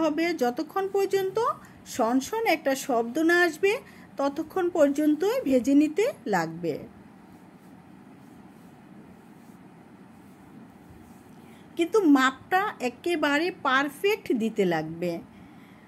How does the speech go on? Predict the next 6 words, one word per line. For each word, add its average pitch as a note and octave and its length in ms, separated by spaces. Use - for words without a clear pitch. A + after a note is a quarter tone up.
তো C4+ 60
আমি C#4 280
এখানে F#4 280
কিন্তু F4 420
দুই C4 320
কাপ F#4 280